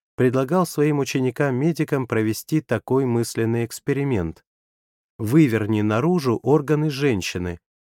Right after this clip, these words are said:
или "выверни и сложи внутрь таковые мужчины", и ты увидишь, что все они совершенно сходны друг с другом. Взгляды Галена, перенятые у античного Запада арабскими врачами,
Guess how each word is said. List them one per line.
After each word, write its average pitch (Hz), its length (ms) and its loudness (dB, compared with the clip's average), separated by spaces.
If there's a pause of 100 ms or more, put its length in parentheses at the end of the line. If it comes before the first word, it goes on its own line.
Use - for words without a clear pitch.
или 123 280 2
"выверни 143 640 0
и 131 40 -4
сложи 117 440 0
внутрь 131 420 0
таковые 123 540 0
мужчины", 107 640 -2 (400)
и 131 80 2
ты 131 160 2
увидишь, 117 480 2
что - 240 -2
все 151 320 -2
они 127 200 0
совершенно 147 680 0
сходны 117 500 -2
друг 123 260 0
с 117 100 -10
другом. 95 460 -2 (680)
Взгляды 110 560 -2
Галена, 120 520 2
перенятые 107 760 0
у 120 120 0
античного 113 640 0
Запада 101 500 -2
арабскими 104 480 -2
врачами, 98 680 -2